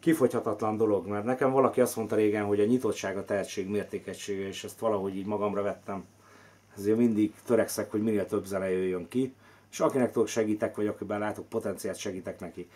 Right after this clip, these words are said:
Ez egyáltalán nem a pénzről szól, hanem arról, hogy szeretem csinálni, amit csinálok. És ha neki kell valami segítség tőlem, akkor megteszem.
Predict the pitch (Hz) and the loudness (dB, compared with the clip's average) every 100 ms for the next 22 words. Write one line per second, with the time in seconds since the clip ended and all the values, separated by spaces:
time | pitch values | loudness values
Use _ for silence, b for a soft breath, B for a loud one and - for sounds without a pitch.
0 | B B 117 135 120 110 117 113 107 101 | B B 4 4 4 2 2 2 0 0
1 | 113 117 107 113 107 113 110 110 98 98 | 0 2 2 2 2 -2 0 0 0 0
2 | 101 - 98 92 92 - 95 95 90 82 | -4 -4 -4 -4 -8 -6 -6 -6 -8 -6
3 | 131 123 117 107 - B B B B B | -4 0 0 -2 -6 B B B B B
4 | - 107 123 123 120 135 127 117 117 110 | -6 0 2 4 2 6 6 6 4 2
5 | 120 113 - 110 - 123 120 117 - 107 | 0 0 0 -2 0 2 2 0 -2 -4
6 | - _ _ _ - 95 - 101 - 82 | -4 _ _ _ -12 -10 -8 -10 -10 -12